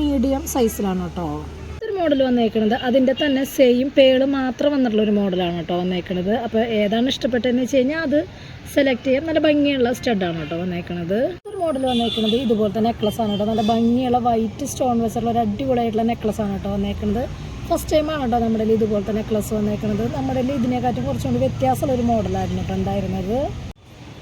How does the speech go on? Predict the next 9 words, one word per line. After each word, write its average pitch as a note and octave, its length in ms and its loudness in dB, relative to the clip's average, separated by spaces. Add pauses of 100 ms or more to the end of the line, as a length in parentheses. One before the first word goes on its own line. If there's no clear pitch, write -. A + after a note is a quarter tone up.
(300)
അടുത്തൊരു G4+ 300 -2
മോഡൽ C#4+ 320 0
വന്നേക്കണത് A3+ 560 0 (100)
നമ്മൾ D#4+ 200 2 (160)
കഴിഞ്ഞ D4 360 2
വീഡിയോയിൽ A#3+ 320 2
ഉൾപ്പെടുത്തിയിട്ടുണ്ടായിരുന്നില്ലേ, G3+ 960 0
ലെയർ A3 300 0 (100)
മാല G3 240 -2